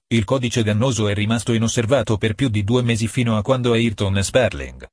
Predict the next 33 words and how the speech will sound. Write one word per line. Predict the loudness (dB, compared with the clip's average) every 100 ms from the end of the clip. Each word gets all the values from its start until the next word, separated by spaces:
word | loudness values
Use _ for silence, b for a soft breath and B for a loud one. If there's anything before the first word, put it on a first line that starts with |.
| _
Falling | -2 0 0 -2 -2
Snov, | -4 0 0 0 -8 _
uno | -4 -2
studente | -2 -2 0 0 0 0
di | 2
informatica | 0 0 0 2 0 0 -2
della | 0 0
California | 0 -2 2 0 2 0
State | 0 -2 0
University, | 0 2 2 2 0 -4 -8 -12 -18 _
ha | -2
segnalato | 0 0 2 0 0 0
il | 0
problema | -2 0 2 0
su | 0 -2
GitHub. | -2 -2 -4 -6 -14 _ _ _ _ _ 0
Il | 0 2
codice | 0 0 0 2
maligno | 2 2 2 0
ha | 2
tentato | 2 2 2 0
di | 0 0
rubare | 2 2 2
le | 2
monete | 0 0 0
digitali | 0 -2 0 0 0 -2
immagazzinate | -2 0 0 0 0 2 2
nei | 2 2
portafogli | 0 -2 -2 0 0 0
di | 0
Dash | 0 0 0
Copy | 0 2 2
Bitcoin, | 2 0 0 0 0 -2